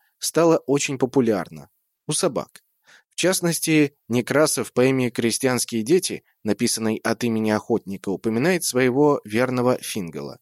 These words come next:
Конечно, подобным образом своих псов называли в основном просвещенные аристократы, а дворовые деревенские собаки носили имена попроще. Рассказывают, что однажды друид, у которого обучался юный Финн,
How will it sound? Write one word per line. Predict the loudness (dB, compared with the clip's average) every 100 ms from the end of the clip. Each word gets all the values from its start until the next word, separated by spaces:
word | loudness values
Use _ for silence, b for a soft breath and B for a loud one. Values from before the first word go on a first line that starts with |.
| _ _ _ _ _ _
Конечно, | 0 2 2 2 0
подобным | 2 2 4 2 0
образом | 2 4 2 2 -2
своих | 2 2 2
псов | 0 0 0
называли | -2 0 4 4 4
в | 0
основном | -2 -2 0 -2
просвещенные | 0 -2 -2 -4 -2 0 0 0
аристократы, | 0 -2 -2 2 0 0 -16 -18 _ _ _ -4
а | 0 0
дворовые | 2 2 4 2 0
деревенские | 0 2 2 0 -4 -2
собаки | 0 0 0 2 0 b b
носили | -2 0 0 0
имена | 0 0 0
попроще. | 0 0 -4 -4 -10 _ _ _ _ _ _ _ _ _ _ _ -4
Рассказывают, | -2 0 0 -2 2 2
что | 2 2 2
однажды | 4 0 2 0
друид, | 4 2 2 -2
у |
которого | 0 2 2 2 2
обучался | 2 -2 0 0 0 -2
юный | -2 0 -2
Финн, | -2 -2 -2